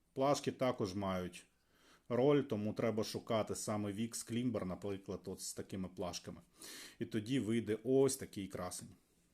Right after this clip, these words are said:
Подобається він мені дуже сильно і, чесно кажучи, в таку виделку я навіть закохався. Класна річ, класна. Усім раджу, рекомендую,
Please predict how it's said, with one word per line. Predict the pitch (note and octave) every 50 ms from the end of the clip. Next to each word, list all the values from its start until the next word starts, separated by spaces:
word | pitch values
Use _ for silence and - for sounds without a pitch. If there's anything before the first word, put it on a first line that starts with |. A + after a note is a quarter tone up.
| _ _
Подобається | - C3+ C3+ C#3 D#3 C#3+ B2 A#2+ A2+ G2+ F#2+ - - G#2+
він | F#2+ G2+ G#2+ G#2+
мені | A2 A#2 C3 C#3+ D#3 E3+ F3 F3 F3 - - - - - _ _ -
дуже | - A#2 G#2 G#2+ G#2+
сильно | - - - C#3 C#3+ D3 C#3+ C3+ B2 A2+ F#2+
і, | G#2 G#2+ A2 A2 A2 G#2+ G#2 G#2 G2 - - - - -
чесно | - - - - B2+ A#2+ A#2 - - G#2
кажучи, | - B2+ B2+ C3 B2+ B2 A2 - -
в | G#2
таку | - - G2+ - - A#2
виделку | G2+ G#2 G2 A#2 A#2+ B2 C3 B2+ - G2
я | F#2 F#2+
навіть | F#2+ G2 G#2 A2+ A2+ A2 G#2 - - -
закохався. | G#2+ F2+ E2+ F#2 G#2+ A2 - - - - - A2 G#2+ - - - - - F2+ F2 - - - - - - - _ _ _ - - - - - - - - - _ _ _ - - - - - - - - - - - - - - - - - - - - - - - _ _ -
Класна | - E3+ D3+ B2 A2+ - - A#2
річ, | G#2 A2 G#2+ - - - - -
класна. | - - E3 D#3+ C#3 A#2 - - B2
Усім | C3 C3 - - E3+ D#3 D3
раджу, | D#3 F3 F#3 - C#3+ C3 C#3 C3
рекомендую, | C3 A#2+ - - C3 B2+ B2+ B2+ B2+ B2 C3+ D#3 F3 F3 E3 C#3+ A#2 G#2+ G#2 G2+ F#2